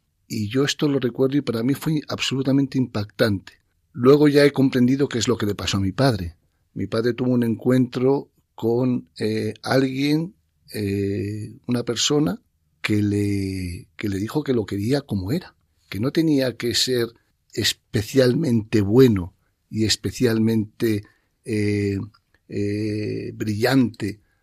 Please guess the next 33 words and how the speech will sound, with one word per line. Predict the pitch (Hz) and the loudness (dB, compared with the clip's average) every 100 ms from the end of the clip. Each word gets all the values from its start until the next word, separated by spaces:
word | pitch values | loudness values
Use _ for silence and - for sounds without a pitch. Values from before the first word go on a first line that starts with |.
| _ | _
para | 110 107 | -8 -2
ser | 104 127 | 0 2
amado. | 101 113 101 85 - _ _ _ | 0 0 -2 -6 -16 _ _ _
Luego | 110 127 | -2 2
me | 151 | 4
explicó | 139 - 120 - 143 | 4 2 0 4 4
que | - 123 120 113 - | 4 2 4 2 -2
ese | 123 123 - 131 131 | 0 0 4 4 4
alguien | 143 135 131 | 4 2 0
con | 123 127 | 2 0
el | 120 | 0
que | 117 | 0
se | 127 | 0
encontró | 120 117 104 127 | 2 0 2 2
fue | 127 139 131 | 4 2 2
con | 117 | 2
el | 113 | 2
mismo | 117 123 | 2 0
Jesucristo, | - - 98 117 104 - - _ _ _ _ | -2 -4 -4 -2 -2 -4 -10 _ _ _ _
que | - 98 | -6 -2
se | - | -2
le, | 101 101 | -2 -2
le | 98 95 98 104 | -2 -4 -6 -4
encontró | 104 107 104 123 | -4 -2 -2 0
en | 127 | 0
su | - 117 | 0 0
vida | 120 143 180 - _ _ _ | 2 2 -2 -8 _ _ _
y | - | -12
que | 104 104 | -4 -2
le | 104 | -2
habló | 98 117 123 | 0 0 2
al | 131 | 2
corazón | 123 107 90 117 135 226 | 0 -4 -2 -2 0 -2